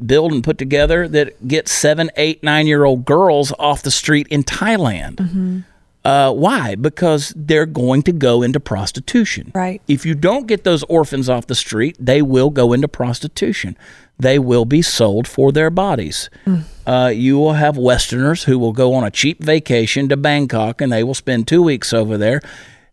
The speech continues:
Speaker 1: uh, basically raping children. It happens on a grand scale, on a grand scale. It is a huge part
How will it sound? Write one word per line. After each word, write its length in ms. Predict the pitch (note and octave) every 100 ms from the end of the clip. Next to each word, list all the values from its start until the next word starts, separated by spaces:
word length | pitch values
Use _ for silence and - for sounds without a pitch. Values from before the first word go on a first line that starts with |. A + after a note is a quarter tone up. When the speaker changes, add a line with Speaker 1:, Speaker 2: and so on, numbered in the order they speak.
| _ -
Speaker 1:
uh, 540 | B2+ B2+ B2 B2 A#1+ E2+ D2 E2+ G#2 -
basically 460 | D3 D3+ D3 C#3+ C#3+
raping 460 | B2+ B2 B2 C#3 D#3
children. 500 | G#3 G#3 F#3+ C3+ - _ _ _ _ -
It 240 | E3+ F3
happens 720 | D#3+ A#3 A#3 B3 G3+ B2 - - _
on 160 | E3 F3
a 60 | E3
grand 520 | D#3 E3+ G3 G#3 F#3+
scale, 720 | - - A3 A3+ - - - _ -
on 180 | F#3+ G3
a 60 |
grand 500 | F#3 F3 G3+ G#3+ G3+
scale. 560 | - - G#3+ E3 - - _ _ _ D#3+
It 100 | D#3
is 140 | C#3+
a 80 | C#3
huge 420 | C#3 F#3+ F3 -
part 360 | C#3 C3+ D#3+